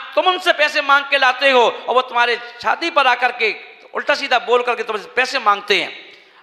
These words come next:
है ना? समाज में हंसी होती है, लोग हंसते हैं। I am right, yes, no? ना? क्या कारण है? और कहते हो कि हम भगवान की पूजा करते हैं, अभिषेक करते हैं, इससे महानुभाव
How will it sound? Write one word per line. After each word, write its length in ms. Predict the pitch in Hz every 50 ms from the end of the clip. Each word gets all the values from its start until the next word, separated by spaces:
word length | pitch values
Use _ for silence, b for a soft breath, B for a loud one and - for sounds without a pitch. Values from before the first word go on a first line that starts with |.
| B _ -
है 60 | 202
ना? 60 | 185
समाज 340 | - - - 220 247 262 254
में 100 | 226 190
हंसी 240 | 180 190 - 320 330
होती 320 | 302 277 269 - 269 262
है, 320 | 226 175 139 - - - -
लोग 200 | 165 185 160 147
हंसते 300 | 180 - - - 269 240
हैं। 340 | 190 156 123 - - - - - _ _ _ _ _ _ _ _ _ _ _ _ _ -
I 120 | 151 165 170
am 80 | 165
right, 300 | 180 220 285 302 269 269
yes, 160 | 254 254 262
no? 140 | 277 294 339 - - - - - - - - _ _ _ _ _ _ _ _ _ _ _ _ _ _ -
ना? 420 | 214 240 214 160 - - - - - - - - - _ _ _ _ _ _ _ _ _ _ _ _ _ _ _ _ _ -
क्या 200 | - 208 208 202
कारण 400 | 202 - 170 165 160 160 151 139
है? 240 | 135 139 127 - - - - _ _ _ _ _ _ _ _ _ _ _ _ _ _ _ _ _ -
और 100 | - - -
कहते 240 | 165 170 - - 247
हो 160 | 240 247 247
कि 160 | 226 - -
हम 180 | 190 165 165 151
भगवान 400 | 139 135 135 139 147 160 185 190 -
की 80 | - 156
पूजा 300 | - - 160 151 147 170
करते 340 | 170 - 160 - - 233 233
हैं, 500 | 220 208 214 208 202 185 170 - - - _
अभिषेक 440 | 151 143 139 - - 190 208 - -
करते 260 | - - - - 220
हैं, 460 | 220 202 185 151 131 - - - - -
इससे 160 | - - -
महानुभाव 480 | 156 147 139 139 135 131 151 190 226